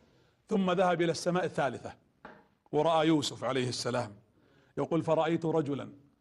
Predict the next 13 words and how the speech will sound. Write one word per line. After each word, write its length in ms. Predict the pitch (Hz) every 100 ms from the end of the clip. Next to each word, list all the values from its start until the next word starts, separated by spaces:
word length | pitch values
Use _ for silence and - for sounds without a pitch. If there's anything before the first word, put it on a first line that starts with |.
| _ _ -
أوتي 520 | 185 190 165 170 160 143
نصف 440 | 185 - - 156
جمال 600 | 135 143 147 180 202 190
بني 420 | 190 202 208 156
آدم." 180 | 131 - - - _ - - _ _ _ _ _ -
أنتم 220 | 165 185 202
متخيلين 400 | 196 190 214 202
الجمال؟ 460 | 175 180 196 208 - - _ _ -
يعني 260 | 156 196
تخيل 420 | 196 196 220 240 220
الجمال 400 | 190 214 233 202
مقسوم 360 | 170 233 208
قسمين، 320 | 190 180 131